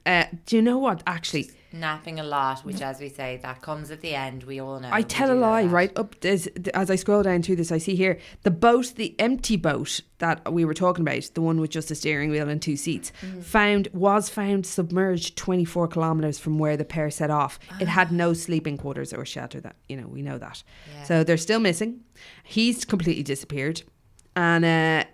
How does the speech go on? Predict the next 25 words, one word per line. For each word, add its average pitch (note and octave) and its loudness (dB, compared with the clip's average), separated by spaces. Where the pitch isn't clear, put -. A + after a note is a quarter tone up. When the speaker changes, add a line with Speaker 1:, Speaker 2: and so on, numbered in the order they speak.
Speaker 1:
in F3 0
another G3 2
plot C3 -2
twist, D#3+ -4
police F3 0
have E3 -4
revealed E3 0
that D#3 0
he F#3+ 0
had, E3+ 4
uh, D#3+ 4
purchased F#3 -2
the F3 -2
second F3 -2
boat C#3+ -4
that D3+ -6
I D3 -4
was C#3+ -10
talking E3 -4
about. C3+ -14
And E3+ 2
that's, E3 2
so G3 0
it's E3 -4
looking C4 0